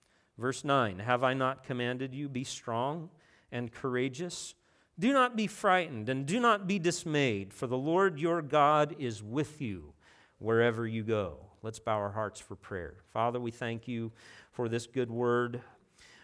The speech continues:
We thank you that while we face new territory and unfamiliar responsibilities,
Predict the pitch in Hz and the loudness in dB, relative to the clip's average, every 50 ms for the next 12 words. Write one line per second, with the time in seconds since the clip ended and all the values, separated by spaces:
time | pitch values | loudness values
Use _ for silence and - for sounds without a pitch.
0 | _ - 113 113 117 117 120 123 - - - - - 131 123 127 120 120 - 135 | _ -6 -4 -2 -2 -2 -2 -4 -6 -10 -14 -6 -4 -4 -2 -2 -4 -6 -6 -4
1 | 123 120 123 123 160 - 127 113 117 113 120 - - - - - - - 117 120 | -2 -2 -2 -2 -4 -4 -2 0 0 0 0 -2 -8 -20 -20 -18 -10 -2 0 2
2 | 123 123 127 131 127 123 131 127 120 - - - 139 127 131 127 117 - - - | 2 2 2 0 -2 -2 -4 -4 -4 -6 -2 0 0 0 0 0 -2 -6 -8 -8
3 | - - - - 120 123 127 131 127 - - 160 135 135 135 135 - - 143 135 | -10 -14 -10 -8 -4 -4 -4 -4 -6 -4 -2 0 0 0 -2 -4 -4 -2 0 2
4 | 135 139 143 135 139 - 123 117 113 117 120 131 117 - - 135 123 131 131 131 | 2 2 0 0 -2 -4 -6 -6 -4 -4 -4 -6 -8 -8 -8 -6 -4 -2 -2 -2
5 | 131 131 131 131 131 131 135 127 120 - - - 131 127 127 - - 127 120 127 | -2 -2 -2 -2 -2 -4 -6 -8 -10 -10 -6 -4 -4 -4 -4 -6 -10 -4 -2 0
6 | 123 123 127 123 123 123 120 117 113 - | 0 0 0 -2 -4 -6 -6 -8 -10 -14